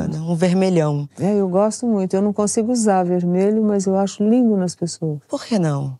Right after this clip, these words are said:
Speaker 2: Eu faço mais olho, assim, sabe?
Speaker 1: Eu amo um olhão também.
Speaker 2: Né? E então eu acho que o olho va-, combina mais comigo, assim.
Speaker 1: Você tem isso com esmalte também?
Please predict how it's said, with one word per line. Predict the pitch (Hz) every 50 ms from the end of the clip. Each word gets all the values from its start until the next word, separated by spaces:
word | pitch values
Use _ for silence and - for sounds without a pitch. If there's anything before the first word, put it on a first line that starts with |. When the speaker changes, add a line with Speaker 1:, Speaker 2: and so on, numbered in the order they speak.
| _
Speaker 2:
Eu | - 190
faço | - - 233 233 - -
mais | 240 254 254 226 190 170
olho, | 180 180 190 190 185 175 151 135
assim, | 147 - - 165 170 160 165 160 151 - _
sabe? | - 175 202 165
Speaker 1:
Eu | 170 175 180
amo | 165 151 151 156
um | 151
olhão | 156 156 156 151 143 139 139 143
também. | 135 - 147 143 139 131 127 127 120 123 - _
Speaker 2:
Né? | 160 170 185 196 196 175 -
E | - 175 180 185 185
então | 170 - - 190 190 196
eu | 202 202 196 202
acho | 202 202 190 - -
que | 208
o | 202 202
olho | 202 202 208 214 214 202 196 - - -
va-, | 196 202 196 185 180 -
combina | - 214 214 214 196 180 196 208 208 202 196
mais | 185 180 180 180 180 165 -
comigo, | - 175 175 160 160 165 165 156 160
assim. | 151 - - - 170 - - -
Speaker 1:
Você | - - -
tem | 220
isso | 202 - -
com | 180
esmalte | 160 139 139 139 139 170 202 220 - -
também? | - - 143 143 151 185 233 -